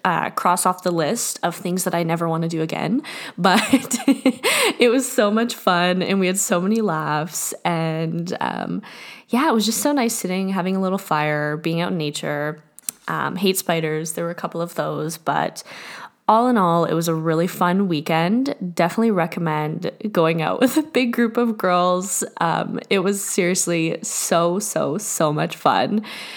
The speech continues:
And, um, yeah, and now I'm back in town for a day, filming this, slamming this out. I have some work to do today, and then I am headed down south.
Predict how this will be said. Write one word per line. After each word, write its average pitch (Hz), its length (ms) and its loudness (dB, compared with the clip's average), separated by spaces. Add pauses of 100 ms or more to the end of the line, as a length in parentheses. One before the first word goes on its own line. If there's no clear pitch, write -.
(320)
And, 185 480 2
um, 165 440 2 (600)
yeah, 202 340 4
and 175 120 2
now 175 160 4
I'm 175 140 2
back 165 300 4
in 226 120 4
town 160 400 2
for - 160 0
a 165 80 2
day, 165 480 2
filming 190 540 2
this, 170 360 2
slamming 180 480 2
this 190 260 2
out. 151 320 4
I 220 60 4
have 180 160 2
some 180 200 0
work 156 260 0
to - 120 -4
do 175 140 0
today, 180 640 0
and 190 160 4
then 170 320 4
I 170 160 4
am 170 180 2
headed 180 480 -2 (460)
down 202 300 2
south. 208 600 2